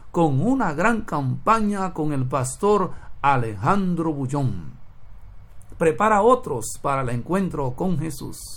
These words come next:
Todos los domingos a partir de las siete de la mañana, disfrute del programa El Camino a Cristo. Iglesia Central de Santiago está ubicada en la avenida Hermanas Mirabal,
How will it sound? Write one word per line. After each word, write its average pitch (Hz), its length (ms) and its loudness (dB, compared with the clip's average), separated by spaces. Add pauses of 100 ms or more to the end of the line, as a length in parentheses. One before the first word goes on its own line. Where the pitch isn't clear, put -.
(800)
Todos 175 520 4
los 185 220 2
domingos 196 580 0
a 147 200 0
partir 143 500 0
de 143 100 0
las 123 240 -2
siete 185 300 4
de 156 60 4
la 131 100 0
mañana, 170 640 0 (120)
disfrute 185 800 0
del 165 180 0
programa 165 680 0 (300)
El 139 340 0
Camino 175 500 0
a 180 100 -4
Cristo. - 520 -4 (340)
Iglesia 185 720 2
Central 151 640 -2
de 165 120 -2
Santiago 151 640 -4
está 156 260 0
ubicada 135 600 -2 (260)
en 185 220 0
la 110 180 -4
avenida 139 520 0
Hermanas 156 640 0
Mirabal, 151 560 -2